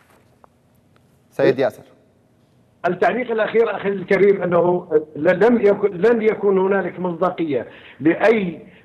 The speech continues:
Speaker 2: لأي، آه، لقاء عربي أو تجمع عربي إن لم ينظر إلى، آه، معاناة المواطن الحقيقي، ودون أن يكون معبر حقيقي عن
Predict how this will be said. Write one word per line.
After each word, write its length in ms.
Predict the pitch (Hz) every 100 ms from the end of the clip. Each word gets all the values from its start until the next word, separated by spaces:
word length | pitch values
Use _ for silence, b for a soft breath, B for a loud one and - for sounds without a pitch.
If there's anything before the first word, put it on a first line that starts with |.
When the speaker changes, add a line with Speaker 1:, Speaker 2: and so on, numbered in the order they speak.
| -
Speaker 2:
لأي، 560 | 143 170 226 214 170 - 170 165 170
آه، 240 | 160 165
لقاء 320 | 160 165 220
عربي 580 | 160 151 175 151 147 151
أو 100 | 156
تجمع 420 | 180 170 233 196 180
عربي 340 | 190 190 208 b b 196
إن 40 |
لم 220 | 190 196
ينظر 380 | 202 226 185 175
إلى، 340 | 202 196 185 - b b b _ _ _ _ -
آه، 100 | 151
معاناة 540 | 160 170 180 226 196 185
المواطن 360 | 180 196 240
الحقيقي، 640 | 233 214 196 208 220 220 220
ودون 300 | 170 220 214
أن 120 | 196
يكون 300 | 185 214 185
معبر 500 | - 180 185 247 247 B B B
حقيقي 480 | 185 - 254 240 226
عن 280 | 214 226